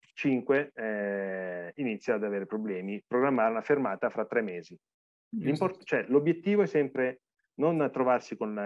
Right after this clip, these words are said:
Speaker 1: la macchina rotta e non di notte al sabato durante le feste pasquali, che quindi non puoi fare niente, ma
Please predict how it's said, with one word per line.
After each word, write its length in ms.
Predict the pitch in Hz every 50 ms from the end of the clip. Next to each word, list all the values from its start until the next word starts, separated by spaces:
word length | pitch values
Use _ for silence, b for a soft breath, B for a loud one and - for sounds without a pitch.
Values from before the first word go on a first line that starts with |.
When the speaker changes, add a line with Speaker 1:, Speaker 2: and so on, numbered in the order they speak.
| 101 -
Speaker 1:
la 160 | - 104 107
macchina 360 | 107 123 127 123 - 117 107
rotta 460 | 107 123 117 117 - - 120 127 - -
e 80 | - 107
non 460 | 107 107 107 104 101 98 95 92 92 92
di 120 | 117 127
notte 520 | 131 120 120 117 - _ - 117 117 120 -
al 260 | - 107 104 101 95
sabato 640 | - - 139 123 110 110 110 101 - 117 110 107 104 -
durante 1080 | - 107 107 113 113 110 - - 110 107 104 101 101 98 98 98 95 95 95 92 90 - _ _ _ _ _ _
le 120 | 113 107
feste 300 | - 139 131 - - 110
pasquali, 560 | 113 113 - - - 120 110 104 117 117 107
che 80 | - 98
quindi 160 | 101 113 113 107
non 100 | 101 98
puoi 120 | - 107
fare 280 | - - 131 120 107 - -
niente, 580 | 123 127 110 101 95 90 - 139 202 208 - _ _ _ b b b b b b b b b b _ -
ma 340 | 139 160 190 226 226 220